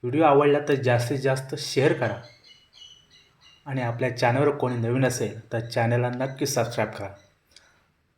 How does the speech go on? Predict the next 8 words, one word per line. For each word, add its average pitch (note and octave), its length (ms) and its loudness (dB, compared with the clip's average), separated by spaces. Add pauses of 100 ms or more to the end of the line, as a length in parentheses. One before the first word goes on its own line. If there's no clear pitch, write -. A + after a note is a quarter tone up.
(340)
तर C3+ 80 -6
चला, E3 340 2
पुन्हा F3 600 0
भेटू D3 340 6
अशा B2+ 300 2
एकाच A#2 400 -2
नवीन A#2+ 120 0
व्हिडिओमध्ये. C#3 540 -2